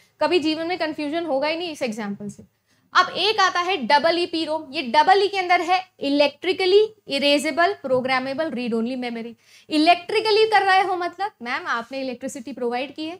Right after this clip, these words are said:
सूरज जी का इसमें कोई हाथ नहीं है। सूरज जी चुपचाप बैठे थे, अपना कोई काम नहीं किया उन्होंने, छुट्टी पे थे सूरज जी। छुट्टी पे सूरज जी थे तो मैम किसी ना किसी प्रकार का मैन मेड फॉर्म हमको यूज़ करना पड़ेगा, है ना, लाइट का। वो क्या है? इलेक्ट्रिसिटी है। तो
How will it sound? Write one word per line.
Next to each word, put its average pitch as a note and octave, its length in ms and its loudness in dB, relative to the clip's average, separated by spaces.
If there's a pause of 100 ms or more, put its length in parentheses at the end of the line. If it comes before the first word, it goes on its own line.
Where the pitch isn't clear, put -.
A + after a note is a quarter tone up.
(100)
सूरज D4+ 340 -2
जी C#4+ 160 -4
का D4 120 -2
इसमें C4+ 260 -6
कोई B3 200 -2
हाथ C#4 260 0
नहीं C#4+ 200 -8
है। C#4 120 -18 (720)
सूरज C4+ 260 0
जी C4+ 100 -2
चुपचाप A#3 340 -4
बैठे A#3+ 260 0
थे, C#4 100 0
अपना C4 240 -4
कोई C4 200 0
काम B3+ 200 -2
नहीं B3 140 -2
किया B3 180 -4
उन्होंने, A#3+ 280 -8 (520)
छुट्टी C4+ 240 -6
पे C4 140 0
थे C4 160 0
सूरज A#3 280 -6
जी। A#3 220 -10 (440)
छुट्टी G4 260 2
पे G#4 140 0
सूरज F#4+ 260 0
जी F#4+ 160 4
थे F#4+ 180 0 (380)
तो D#4+ 60 -6
मैम F4 220 0 (200)
किसी E4+ 200 -4
ना E4+ 100 -4
किसी E4+ 220 -4
प्रकार C#4 480 0
का D4+ 160 -6
मैन B3+ 380 -2
मेड D#4+ 260 -2
फॉर्म D4+ 340 -2
हमको C4 280 -4
यूज़ C4+ 260 -8
करना C4 240 -2
पड़ेगा, A#3+ 400 -4 (420)
है A#3 80 -4
ना, D4 100 0
लाइट B3 380 0
का। B3 220 -6 (540)
वो G#3+ 100 -4
क्या B3 160 -2
है? B3 140 -6
इलेक्ट्रिसिटी B3+ 680 -4
है। C4+ 100 -8
तो - 140 -12